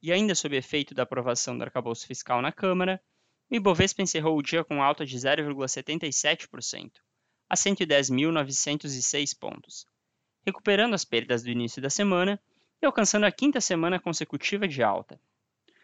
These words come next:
com destaque para a Vale, que subiu mais de dois vírgula cinco por cento hoje, em dia de alta das commodities.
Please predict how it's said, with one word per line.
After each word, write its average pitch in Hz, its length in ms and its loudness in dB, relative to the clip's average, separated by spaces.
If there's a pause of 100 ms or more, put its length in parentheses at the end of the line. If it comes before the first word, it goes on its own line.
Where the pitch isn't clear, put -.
(180)
com 233 140 -2
destaque 185 400 0
para 190 220 6
a - 20 4
Vale, 113 420 0 (140)
que - 80 -8
subiu 151 320 0
mais 120 220 2
de 113 80 -6
dois 165 260 2
vírgula 147 260 -2
cinco 120 280 -8
por 127 120 -10
cento 170 300 -6
hoje, 196 380 0 (360)
em 208 120 2
dia 208 180 6
de 180 160 4
alta 180 240 4
das 160 160 0
commodities. 113 840 -4